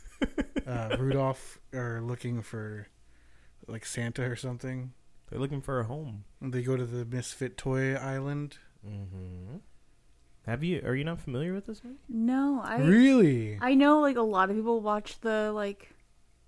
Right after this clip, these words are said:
Speaker 1: The F H E claymation things.
Speaker 3: Yeah, like, the, I know those are supposed to be, like, classic,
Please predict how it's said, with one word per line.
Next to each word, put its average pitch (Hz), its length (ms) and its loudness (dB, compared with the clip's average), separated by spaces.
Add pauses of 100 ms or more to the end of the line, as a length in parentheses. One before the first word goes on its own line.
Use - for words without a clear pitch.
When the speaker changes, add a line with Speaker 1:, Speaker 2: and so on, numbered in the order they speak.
(160)
Speaker 1:
The 101 260 -20
F 120 220 -12
H 110 240 -14
E 101 380 -10 (180)
claymation 98 580 -4
things. 104 280 -10
Speaker 3:
Yeah, 233 320 2
like, 165 200 -4
the, 196 180 0
I 214 80 2
know 214 120 2
those 220 160 6
are 202 80 -4
supposed 196 240 -10
to 208 60 -6
be, 190 40 -2
like, 175 120 -6
classic, - 600 -6